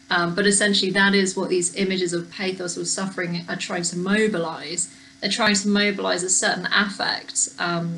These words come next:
an affect that relates to the civilizing mission of the British. And, uh, something interesting that happens in the late nineteenth century with very different kinds of renderings of Sati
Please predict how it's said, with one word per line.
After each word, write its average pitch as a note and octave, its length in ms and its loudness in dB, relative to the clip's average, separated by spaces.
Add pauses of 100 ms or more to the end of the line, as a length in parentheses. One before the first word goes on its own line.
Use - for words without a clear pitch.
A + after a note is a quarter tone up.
an F#3+ 180 -2
affect F#3+ 520 -2
that E3+ 280 0 (120)
relates G3 800 2
to G3+ 280 2
the F3 120 -4
civilizing F3 640 -6
mission E3+ 380 -4
of F3 240 -8
the - 60 -18
British. - 680 -4 (800)
And, G#3+ 100 4
uh, G#3+ 240 4
something D#4 320 4
interesting C#4+ 560 2
that A3 160 0
happens G#3+ 500 2
in G3+ 80 4
the G3+ 80 4
late G#3+ 280 2
nineteenth G3+ 420 0
century G#3 600 2
with F3+ 280 2
very A3+ 560 2
different A3 560 0
kinds F3+ 320 -2
of F3 380 -2
renderings F#3+ 500 2
of E3+ 100 -6
Sati E3+ 680 -2